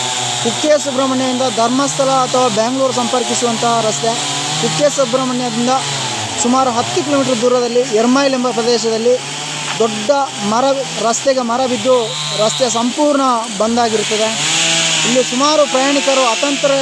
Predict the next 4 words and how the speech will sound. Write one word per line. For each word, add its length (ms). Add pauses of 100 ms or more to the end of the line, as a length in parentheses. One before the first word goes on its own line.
(360)
ಸ್ಥಿತಿಯಲ್ಲಿ 380
ಸಿಲುಕಿದ್ದಾರೆ. 880 (1040)
ಈ 140
ಮರಗಳ 1120